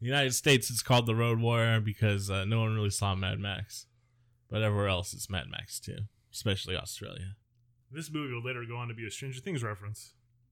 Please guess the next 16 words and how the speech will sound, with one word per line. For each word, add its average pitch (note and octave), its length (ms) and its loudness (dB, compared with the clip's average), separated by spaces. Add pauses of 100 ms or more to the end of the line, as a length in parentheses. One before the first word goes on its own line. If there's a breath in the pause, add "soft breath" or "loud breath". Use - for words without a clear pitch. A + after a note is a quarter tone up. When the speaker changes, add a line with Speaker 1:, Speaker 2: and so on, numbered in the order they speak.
Speaker 1:
Oh, A2+ 120 4
really? A2+ 280 6
They A#2 220 2
reference B2+ 340 2
this C#3 140 -4
movie? D3+ 420 0
Speaker 2:
Yeah, F#3+ 200 -6
the B2+ 300 -4
little D3 440 -10
redhead C3+ 360 -2
girl G#2+ 300 -8
is, - 220 -14 (360)
is G#2+ 80 -12 (320)
Mad A2+ 280 -8
Max. - 420 -10 (560)
Speaker 1:
Oh. A2 1160 6